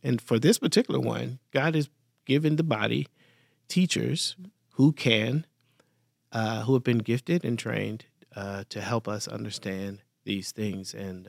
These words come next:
um, I think we all should be able to have some level of that on our own. But I also think, and, and some people would probably,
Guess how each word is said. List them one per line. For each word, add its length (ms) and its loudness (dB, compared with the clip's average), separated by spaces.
um, 460 -10
I 60 2
think 260 2
we 160 6
all 140 8
should 160 0
be 60 8
able 80 8
to 60 6
have 380 2
some 300 4
level 320 4
of 100 0
that 240 2
on 160 2
our 180 0
own. 320 0
But 100 -6
I 60 -2
also 320 2
think, 340 2
and, 180 2
and 300 -6
some 220 2
people 240 0
would 180 -4
probably, 560 0